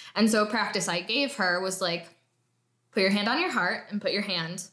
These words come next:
out. And you're sending your emotions, your mental space, your energy, and you're calling in those clients. And you're, you're envisioning them just, like, coming out and getting on a party, hanging out in your hand. And you're like,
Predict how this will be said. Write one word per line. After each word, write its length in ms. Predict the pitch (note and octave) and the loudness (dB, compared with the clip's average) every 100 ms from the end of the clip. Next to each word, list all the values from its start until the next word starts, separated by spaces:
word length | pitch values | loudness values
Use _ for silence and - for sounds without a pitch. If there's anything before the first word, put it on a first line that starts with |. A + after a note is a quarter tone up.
| _ - | _ -4
out. 340 | D3+ - - _ _ _ _ - - - | -4 -6 -16 _ _ _ _ -20 -14 0
And 80 | G3+ | 4
you're 140 | F#3+ | 4
sending 640 | F#3+ A#3+ B3+ B3+ B3 C4 B3+ | 2 0 0 0 0 -2 -2
your 280 | G#3+ G3 F#3 | 2 2 2
emotions, 720 | G3+ G#3+ A#3+ B3 A#3+ A3+ A3 | 2 2 2 2 0 0 0
your 100 | F#3+ | -2
mental 300 | G3 G#3+ G#3+ | -2 -2 -2
space, 300 | G3+ G#3 G3 | -4 -4 -4
your 120 | F3+ | -2
energy, 640 | A3 A3 G#3+ G3+ F#3+ G3 _ - - - | 0 2 2 0 -2 -6 _ -20 -10 2
and 80 | |
you're 100 | A3 | 2
calling 380 | G#3+ C#4+ D4 C#4 | 4 4 4 4
in 80 | B3 | 2
those 160 | A3+ G#3+ | 0 -2
clients. 480 | F3+ G2 - - | -4 -6 -8 -10
And 80 | G#3 | -2
you're, 240 | G3 F#3+ - | 0 -2 -4
you're 300 | F#3 F#3+ G3 _ _ - | -10 -12 -16 _ _ 2
envisioning 560 | A3+ A#3 D4+ C#4+ C#4 | 4 4 2 2 0
them 160 | B3+ B3 | 0 0
just, 180 | A#3+ - | -2 -4
like, 240 | F#3 - | -6 -8
coming 300 | - C4 B3 | -2 2 2
out 240 | A3+ A3+ G#3 | 2 0 0
and 120 | G3+ | 0
getting 220 | A3 A3+ | 0 2
on 140 | A3 | 0
a 20 | A3 | 0
party, 360 | A3 G#3+ G#3 | 0 0 0
hanging 340 | G#3 G3 F#3+ E3+ | -2 -2 -2 -4
out 100 | D#3 | -4
in 60 | |
your 100 | E3 | -6
hand. 300 | E3 - - | -8 -12 -14
And 100 | F3 | -10
you're 140 | F3 E3+ | -6 -4
like, 280 | D#3 E3 | -6 -8